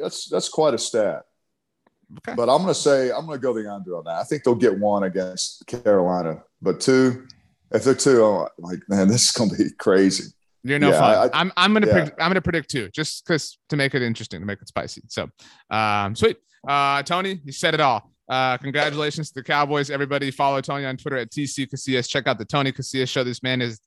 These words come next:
Speaker 2: busy. Like I said, never sleeps. He slammed four coffees since we've been on in the seven five oh. Uh, everybody have a great
Speaker 1: Hey, the
Speaker 2: week.
Speaker 1: fact
Speaker 2: This
Speaker 1: that I, the,
Speaker 2: oh.
Speaker 1: the fact that I'm up so early this morning, this is, you know, I had, I had to keep up with the young ones, but yeah, it
Speaker 2: Well,
Speaker 1: was,
Speaker 2: I mean,
Speaker 1: it, more
Speaker 2: you know,
Speaker 1: coffee.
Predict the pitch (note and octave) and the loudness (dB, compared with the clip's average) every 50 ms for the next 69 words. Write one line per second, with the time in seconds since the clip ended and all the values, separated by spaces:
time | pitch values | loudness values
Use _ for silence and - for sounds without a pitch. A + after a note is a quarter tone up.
0 | _ - A#2 - E3 E3 D3+ D3+ D#3 C#3+ C#3 C3+ - B2+ - - A#2 A#2 C3+ C#3+ | _ -16 -6 -2 -2 0 2 0 0 0 0 0 -2 -4 -4 -4 -4 -2 -2 -2
1 | C3+ C#3+ - - C#3 C3 A#2 - C#3 C3 - - - D3+ D3 C#3+ C#3+ C3+ A#2+ - | -2 -2 -6 -4 -6 -6 -4 -2 -4 -4 -4 -2 -2 0 0 0 0 -2 -6 -8
2 | - - F#3+ G3+ F#3+ - - F#3+ E3 D3 - C3 G2+ - - C3+ C3 - C3 G#2+ | 0 2 2 2 2 2 2 2 2 2 0 -4 -10 -10 -10 -10 -6 -6 -4 -4
3 | B2 A#2+ A#2+ A#2 A2 A2 G#2 G2+ - A2+ A2 A2 - A2+ G#2+ G#2+ A2 A#2+ A#2+ A#2 | -2 -2 -2 -2 -2 -4 -6 -8 -6 -6 -6 -4 -2 -2 -2 0 2 2 2 2
4 | A2 _ - - - - - - A#2+ B2 B2 B2 B2 A#2+ B2 - D#3 F3 E3+ F3+ | 0 _ -8 -20 -20 -12 -4 0 2 2 4 4 4 2 4 4 2 2 4 2
5 | E3 E3+ E3 E3+ D3 F#3 G3 G3+ G#3+ B3 - - - G#3 A3 A3+ - - F3 E3+ | 2 2 2 2 2 4 4 6 6 6 4 4 6 6 6 6 6 2 2 2
6 | E3+ E3+ E3 D#3+ C3+ D3 F#3 D#3 - - D#3 - - E3 - - - E3 D#3 D3+ | 2 0 0 -2 0 0 0 0 0 -6 -12 -8 -8 -8 -8 -8 -8 -4 -4 -4
7 | C#3+ D3 D#3 D3+ - - - C3+ A#2+ A2 G#2+ G#2 G2 F#2+ F#2 F#2+ F#2+ - - F#2+ | -2 -2 -6 -6 -6 -8 -4 -2 -2 0 -2 -2 -4 -4 -6 -6 -8 -8 -10 -10
8 | F#2+ F2 E2+ E2+ E2+ F2 E2 - - F#2+ E2+ - - - - - G#2 F#2+ F2+ E2+ | -10 -8 -8 -8 -6 -4 -4 -2 -2 -2 -4 -4 -6 -10 -10 -8 -6 -6 -4 -2
9 | E2 F2+ G#2 B2 B2 A2 - - - A#2 A#2 A#2 - A#2+ B2 A2 G#2+ - - A#2 | -2 0 0 0 -2 -2 -2 0 0 0 0 0 -2 -2 -2 -2 -4 -4 -4 -4
10 | - - G#2+ G2+ - - E2 F#2+ F2+ F#2 F#2+ F#2+ F2+ E2 E2 E2 - - F2+ F#2 | -2 2 0 0 0 -2 -6 -6 -4 -4 -4 -4 -6 -8 -12 -10 -6 -2 0 2
11 | F#2 E2+ D#2 D2 - _ - - G#2+ A2 G#2+ - B2 B2 A#2 G#2+ G#2 G2 G2+ - | 2 2 2 0 -4 _ -4 0 0 0 0 0 -4 -4 0 0 0 -2 -2 -8
12 | - - _ _ - - D3 D#3 D3 - C3+ A#2+ G#2 - - | -20 -20 _ _ 0 2 4 4 6 6 4 4 4 2 -2